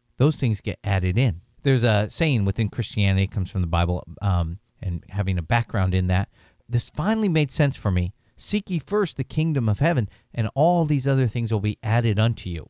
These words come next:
Uh, you're like, "Oh, okay, well, you know, I should just try to work on getting myself into heaven." No, heaven here on earth. Seek peace, seek joy, seek bliss, seek heaven now. And then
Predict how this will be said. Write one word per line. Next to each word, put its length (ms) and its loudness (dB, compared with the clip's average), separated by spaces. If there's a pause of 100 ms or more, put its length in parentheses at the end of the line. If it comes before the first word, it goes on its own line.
Uh, 100 -12 (320)
you're 220 -12
like, 220 -6
"Oh, 220 0
okay, 200 -4
well, 320 0
you 220 -4
know, 80 2
I 80 2
should 180 -8
just 220 -10
try 160 -6
to 80 -4
work 240 -2
on 120 2
getting 200 -4
myself 320 0
into 160 0
heaven." 280 0 (280)
No, 260 2
heaven 280 0
here 220 0
on 200 0
earth. 200 2
Seek 360 -8
peace, 320 -2
seek 320 -4 (120)
joy, 360 2
seek 320 -4 (280)
bliss, 520 0
seek 260 -4
heaven 580 -2
now. 600 0 (480)
And 100 2
then 140 0